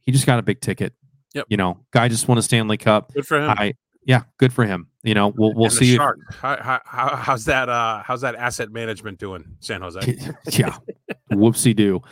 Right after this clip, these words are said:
Speaker 2: Yep.
Speaker 1: Uh, Washington signed Max Pacioretty, one year, two million. Martin, uh, f-,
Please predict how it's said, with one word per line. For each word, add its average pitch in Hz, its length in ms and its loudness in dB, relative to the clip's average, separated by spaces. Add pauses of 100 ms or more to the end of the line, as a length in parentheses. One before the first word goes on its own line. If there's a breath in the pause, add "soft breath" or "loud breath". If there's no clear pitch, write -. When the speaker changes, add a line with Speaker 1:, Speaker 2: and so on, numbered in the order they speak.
(200 loud breath)
Speaker 2:
Yep. 104 120 -14
Speaker 1:
Uh, 131 300 4
Washington 131 760 2
signed 110 440 2
Max 117 500 0 (160)
Pacioretty, 120 720 4 (140)
one 127 220 6
year, 120 280 6
two 131 300 4
million. 123 480 4 (340 soft breath)
Martin, 113 440 2
uh, 104 520 2
f-, - 200 -18